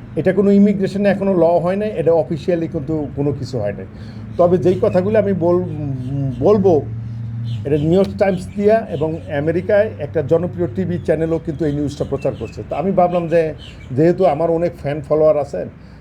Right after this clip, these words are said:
তো আমি ভাবলাম যে আমার YouTube চ্যানেলের মাধ্যমে যদি আমি এটা যদি বলি, তাহলে হয়তো আরও লোকজনের কাছে জানাজানি হলো,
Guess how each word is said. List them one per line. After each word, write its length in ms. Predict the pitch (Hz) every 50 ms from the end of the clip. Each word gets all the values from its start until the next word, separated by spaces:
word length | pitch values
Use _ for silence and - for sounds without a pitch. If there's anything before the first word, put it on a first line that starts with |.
| - -
তো 60 | -
আমি 180 | - 139 147 160
ভাবলাম 340 | 147 151 143 139 139 139 135
যে 80 | 135
আমার 240 | 127 113 123 139 139
YouTube 320 | 143 135 131 131 147 123 -
চ্যানেলের 340 | 135 127 127 135 135 131
মাধ্যমে 340 | 135 135 131 120 135 127 131
যদি 200 | 123 127 120 131
আমি 200 | 127 123 127 127
এটা 160 | 123 120 131
যদি 240 | 123 120 135 127 131 117
বলি, 240 | 131 151 160 156 143
তাহলে 220 | 139 131 120 120
হয়তো 360 | 120 123 120 123 123 120 120
আরও 280 | 120 120 127 139 139 139
লোকজনের 400 | 135 139 139 127 143 139 135 131
কাছে 220 | 135 135 - 127
জানাজানি 540 | 117 131 127 135 131 113 123 120 117 113 113
হলো, 120 | 113 107